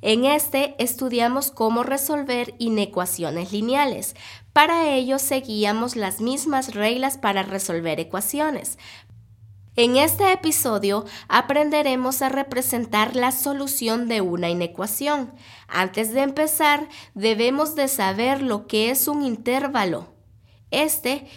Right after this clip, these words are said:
es un conjunto de números reales que se encuentran entre dos números que reciben el nombre de extremos. Para representar los intervalos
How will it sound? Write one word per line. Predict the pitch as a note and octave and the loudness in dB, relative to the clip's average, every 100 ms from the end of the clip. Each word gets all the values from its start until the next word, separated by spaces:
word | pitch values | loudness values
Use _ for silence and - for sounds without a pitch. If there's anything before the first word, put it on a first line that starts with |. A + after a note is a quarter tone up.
| - | -4
es | G3 G#3 | -2 0
un | B3 | -2
conjunto | B3 D4 D4+ B3 A#3 A#3 C4+ | 0 0 0 -2 -4 -2 0
de | D4 | 2
números | C4 F#3+ F#3+ G3 G3+ | 0 0 0 0 0
reales | A3+ C4 E4 C4 G#3 - - - - | 0 2 2 2 -4 -8 -12 -10 -2
que | D4 | 0
se | D#4+ | 2
encuentran | E4 D#4+ C4+ B3+ B3+ C4+ C4+ | 0 0 0 -2 0 -2 0
entre | - A#3 B3 C4+ | -2 -2 0 0
dos | A#3 G3 - | 0 -2 -2
números | G3 G#3+ A3 B3 C4 | 0 2 2 0 -2
que | - G#3+ | -2 -2
reciben | F#3 F#3+ - A#3 B3 B3 | -2 -2 -2 0 0 0
el | G3 F3+ | -2 -2
nombre | F3+ G3+ G3+ G3 | 0 0 0 2
de | F#3+ F3+ | 2 0
extremos. | E3+ - F#3 F3+ - - - - - - - | 0 -2 -2 -2 -4 -10 -12 -14 -20 -10 0
Para | A3 A3+ | 4 4
representar | B3 C#4+ D4 D4+ D4+ D4+ D4+ B3 G3+ - | 2 0 0 0 2 0 2 2 2 -2
los | G3 F3 G3+ | -2 0 -2
intervalos | B3 C4+ C#4 A#3+ A3+ A#3+ C4 | -4 -2 0 2 0 0 -2